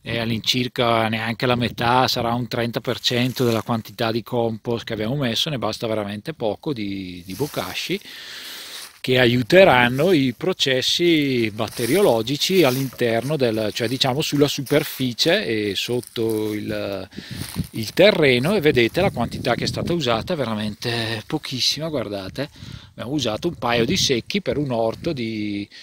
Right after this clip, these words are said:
eh, un metro e mezzo per quattro. E adesso andiamo, andiamo a coprire con, eh, con le foglie, vedete là la carriola mezza rovesciata,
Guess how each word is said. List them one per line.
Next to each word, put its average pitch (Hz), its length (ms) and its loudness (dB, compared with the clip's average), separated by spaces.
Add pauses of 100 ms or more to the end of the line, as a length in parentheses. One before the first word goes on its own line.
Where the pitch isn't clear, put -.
(380)
eh, 95 360 -10
un 104 180 -4
metro 113 300 0
e 156 40 0
mezzo 117 400 2
per 110 220 0
quattro. 95 720 -8 (540)
E 190 80 -2
adesso 147 280 2
andiamo, 131 420 4 (680)
andiamo 123 540 4
a - 40 2
coprire 147 640 0
con, 131 260 -6
eh, 110 720 -4
con 110 200 -6
le 147 100 2
foglie, 123 460 0
vedete 117 340 -2
là 101 160 -2
la 107 80 -2
carriola 101 640 -4
mezza 101 580 -8
rovesciata, 113 760 -6